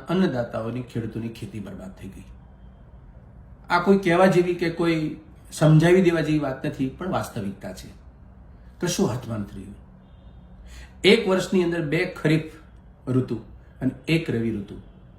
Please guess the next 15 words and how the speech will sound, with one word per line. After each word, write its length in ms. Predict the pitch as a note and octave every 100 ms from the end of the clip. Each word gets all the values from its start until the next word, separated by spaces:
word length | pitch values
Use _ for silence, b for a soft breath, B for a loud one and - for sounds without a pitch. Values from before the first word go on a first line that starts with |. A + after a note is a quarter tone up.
| - - - - - -
ત્રણ 200 | G#3 A3
સિઝન 340 | F3 C3+ E3 D3+
જ્યારે 200 | D3+ C#3+
સતત 260 | E3 C#3 G#3 -
ખેડૂતોની 420 | D#3 C3+ C3 C3 A#2+
નિષ્ફળ 320 | - A#2+ A2
જાય 200 | G2+ F#2 - - B B
અને 160 | E3 E3 -
કાપણી 400 | C#3+ C#3+ A3 C4+ G3+
સમયે 260 | F3 D3+ C3+ B2+
જ્યારે 220 | B2+ B2+ B2
આ 80 | A#2+ - - B2+
આપતકાલીન 600 | B2 D#3+ - B2 B2 A#2+ A2+
પરિસ્થિતિ 420 | A2+ - A2+ A#2
સર્જાય 440 | G#2+ G2 A#2 G2